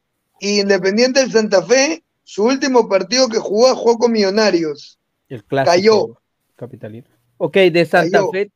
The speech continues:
Speaker 2: de Santa Fe hay que decir algo. Santa Fe tiene una historia muy parecida a la de la U en el torneo local. Empezó pésimo. Empezó Santa Fe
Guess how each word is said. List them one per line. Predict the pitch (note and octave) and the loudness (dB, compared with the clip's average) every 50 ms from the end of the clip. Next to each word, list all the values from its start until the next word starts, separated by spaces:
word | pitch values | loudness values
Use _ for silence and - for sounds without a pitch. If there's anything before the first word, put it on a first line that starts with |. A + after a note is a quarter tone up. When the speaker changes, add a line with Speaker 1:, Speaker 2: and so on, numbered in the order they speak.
| _ _ | _ _
Speaker 2:
de | E3+ D#3+ E3+ D#3+ D#3 D3 | -14 -12 -12 -12 -10 -10
Santa | - E3+ D#3 D3+ E3 D3+ C3+ | -8 -8 -8 -6 -8 -8 -8
Fe | _ - F3 F#3+ | _ -6 -4 -4
hay | F#3+ F3 | -4 -4
que | F3+ F#3+ | -4 -6
decir | F#3 D#3+ D3 - D#3+ D#3 | -8 -8 -8 -8 -6 -4
algo. | D#3 D3+ D3 C3 C3+ B2+ | -4 -4 -4 -6 -8 -8
Santa | - D3+ C#3 C3 - C3 | -8 -8 -8 -6 -8 -10
Fe | - - D#3+ E3+ F#3+ G#3 G#3+ G#3 _ _ _ _ _ _ _ _ _ _ _ _ _ _ _ | -10 -6 -4 -2 0 -2 -2 -4 _ _ _ _ _ _ _ _ _ _ _ _ _ _ _
tiene | - E3 E3+ F#3 G3+ | -4 -2 -2 0 0
una | G#3 G#3 | -2 -2
historia | G3 F3+ - G3+ G3 G3 G#3 G3 | -4 -4 -4 -4 -2 0 -2 -2
muy | F3 F3 F#3 G3+ G3+ | -2 -2 -4 -6 -6
parecida | F3+ - G#3 F#3+ F3+ D3+ D3 - F3+ F3+ F#3+ G3+ G3+ G3 F#3+ F#3+ | -4 -4 -2 -2 -2 -4 -6 -10 -12 -8 -4 -4 -2 -2 -4 -6
a | - E3+ D#3 D3 | -6 -6 -6 -6
la | C#3+ C#3 C#3 C3+ C3+ | -4 -4 -4 -4 -6
de | C3+ C3 | -6 -8
la | C3 B2+ B2 B2+ | -8 -8 -6 -6
U | C#3+ E3+ G3 G3 G3+ - _ _ _ - | -6 -6 -6 -6 -8 -12 _ _ _ -12
en | D#3 C#3 C#3 | -10 -8 -8
el | C3+ B2+ | -8 -8
torneo | - C3+ B2+ B2 C#3 C#3+ D3 | -8 -10 -8 -8 -6 -6 -6
local. | D3 C#3+ - - C3+ B2+ A#2 G#2 - _ _ _ _ _ _ _ - | -6 -8 -8 -8 -8 -8 -8 -12 -16 _ _ _ _ _ _ _ -8
Empezó | C#3 C#3+ C#3+ C3 - - D3+ C#3 - - - E3+ F3 F#3+ G3 G3+ G3+ G3+ F#3 _ _ | -8 -6 -6 -6 -6 -4 -6 -4 -6 -6 -6 -4 -4 -2 -2 -2 -4 -4 -6 _ _
pésimo. | - F#3 F#3 F3+ - - C#3 B2 A#2+ A2 A2 - _ _ _ _ _ _ _ _ - - | -2 -2 -2 -2 -4 -8 -10 -10 -10 -14 -16 -20 _ _ _ _ _ _ _ _ -20 -16
Empezó | - C3+ B2+ B2 - C#3 B2 - - D3+ D#3+ D#3 | -14 -12 -12 -10 -10 -12 -12 -10 -8 -8 -6 -6
Santa | - F#3 F3 D#3 - D#3 C3+ | -6 -6 -6 -4 -6 -6 -6
Fe | - - D#3+ E3 F3 F3+ F3+ F3+ F3 F3 E3 D#3 D3+ | -4 -4 -4 -2 -2 -2 -4 -4 -4 -4 -4 -6 -6